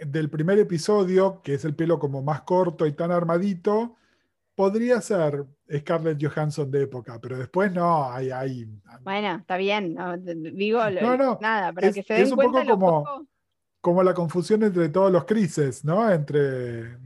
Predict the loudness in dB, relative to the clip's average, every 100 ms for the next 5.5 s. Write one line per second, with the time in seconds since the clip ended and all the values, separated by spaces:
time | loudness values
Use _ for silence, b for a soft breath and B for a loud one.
0 | -14 0 2 2 0 2 4 2 -2 0
1 | 0 0 -2 -2 0 -2 -2 -4 -4 -2
2 | -4 -6 -6 -10 -8 -10 -8 -6 0 0
3 | 2 0 0 -2 -6 2 2 4 4 4
4 | 4 0 0 0 0 0 2 2 2 -2
5 | -6 -8 -6 -6 -8